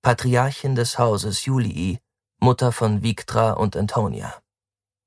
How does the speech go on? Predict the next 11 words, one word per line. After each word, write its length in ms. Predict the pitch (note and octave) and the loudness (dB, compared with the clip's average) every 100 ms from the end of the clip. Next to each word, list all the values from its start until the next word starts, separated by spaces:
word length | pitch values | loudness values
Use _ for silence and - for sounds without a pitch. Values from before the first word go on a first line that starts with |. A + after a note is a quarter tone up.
| _ _ _ _ _ _ _ _ _ _ _ _ - - - - | _ _ _ _ _ _ _ _ _ _ _ _ -18 -18 -6 2
Antonia 680 | A#2 - C#3+ D3+ D3 C#3 | 2 4 2 4 2 2
o 120 | A2+ A#2 | 2 0
Severus 640 | - C3 A#2+ A#2+ G#2+ - | 2 2 4 2 2 -2
Julii, 560 | A#2+ A#2+ A2 - C2+ - _ _ _ _ _ _ _ _ - | -2 0 0 -2 -6 -8 _ _ _ _ _ _ _ _ -2
ehemals 520 | B2 B2 C3+ C3+ C3 | 2 4 2 0 -2
vom 320 | - G#2+ G#2+ | 0 0 2
Haus 300 | G#2+ A#2 A2+ | 2 2 0
Mars, 460 | A#2 A#2 E2 - - _ _ _ _ - | 0 0 0 -6 -8 _ _ _ _ 0
Halbschwester 680 | A2+ A2 - A2 A2 - E2+ | 2 2 0 -2 -2 -2 -2
von 240 | A2 G#2+ | 0 0
Victra, 600 | A2 - - A2+ A2 G#2+ | 0 -2 -2 0 0 -2